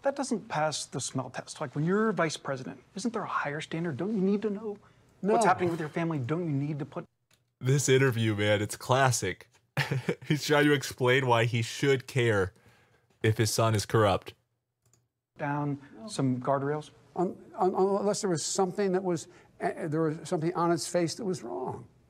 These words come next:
Speaker 2: There's no
Speaker 3: <laughs> Unless it's obviously wrong. No, I don't want to get to the bottom of it.
Speaker 2: Nothing on its face that was wrong.
Speaker 1: So
Speaker 2: Look, if you want to talk about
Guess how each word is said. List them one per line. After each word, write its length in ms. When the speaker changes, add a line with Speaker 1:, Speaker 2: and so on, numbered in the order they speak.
Speaker 2:
There's 160
no 40
Speaker 3:
<laughs> 180
Unless 400
it's 260
obviously 600
wrong. 520
No, 180
I 100
don't 120
want 120
to 60
get 140
to 80
the 80
bottom 320
of 120
it. 160
Speaker 2:
Nothing 160
on 120
its 120
face 240
that 60
was 180
wrong. 360
Speaker 1:
So 160
Speaker 2:
Look, 240
if 120
you 100
want 220
to 40
talk 240
about 340